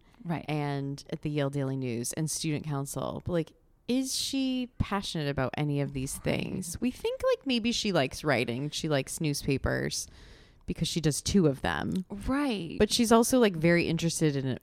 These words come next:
Speaker 2: in a medical degree. So we're like,
Speaker 1: Right.
Speaker 2: "Are
Speaker 1: That
Speaker 2: you
Speaker 1: was
Speaker 2: interested in this? Or are you just doing it
Speaker 1: for her
Speaker 2: to do
Speaker 1: resume.
Speaker 2: it?" And then same with,
Speaker 1: Yeah.
Speaker 2: with Student Council. I honestly don't know if she wanted to be president. I, my theory
Speaker 1: Mm-hmm.
Speaker 2: is that, like,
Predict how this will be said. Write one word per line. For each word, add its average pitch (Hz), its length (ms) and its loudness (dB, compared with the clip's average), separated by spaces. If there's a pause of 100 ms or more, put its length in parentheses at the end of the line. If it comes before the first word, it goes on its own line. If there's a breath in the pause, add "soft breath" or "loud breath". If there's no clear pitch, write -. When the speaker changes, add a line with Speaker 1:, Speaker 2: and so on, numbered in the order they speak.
Speaker 2:
in 147 100 2
a 139 60 2
medical 127 800 -2
degree. 135 440 -2
So 208 160 -4
we're - 120 4
like, - 160 4
Speaker 1:
Right. - 320 -8
Speaker 2:
"Are 175 60 -4
Speaker 1:
That 226 100 6
Speaker 2:
you 285 80 4
Speaker 1:
was 240 80 0
Speaker 2:
interested 311 420 0
in 311 140 2
this? 330 460 2
Or - 40 -4
are - 40 0
you 208 120 2
just 190 240 -2
doing 165 360 2
it 170 340 0 (420)
Speaker 1:
for - 200 0
her 151 100 0 (100)
Speaker 2:
to 160 80 2
do 139 220 6
Speaker 1:
resume. 60 140 4
Speaker 2:
it?" 147 100 -6
And 185 160 2
then 175 120 2
same 269 240 2
with, 269 120 4
Speaker 1:
Yeah. 160 140 -2
Speaker 2:
with 185 140 0
Student 196 320 0
Council. 156 720 0 (760 soft breath)
I 247 120 0
honestly 440 400 2
don't 381 180 4
know 294 180 6
if 285 100 4
she - 160 0
wanted 180 380 2
to 190 100 0
be 165 140 0
president. 131 640 -2
I, 190 300 4
my 269 420 4
theory 262 480 4
Speaker 1:
Mm-hmm. 180 100 2
Speaker 2:
is 175 180 4
that, 135 380 4 (420 soft breath)
like, 175 220 -4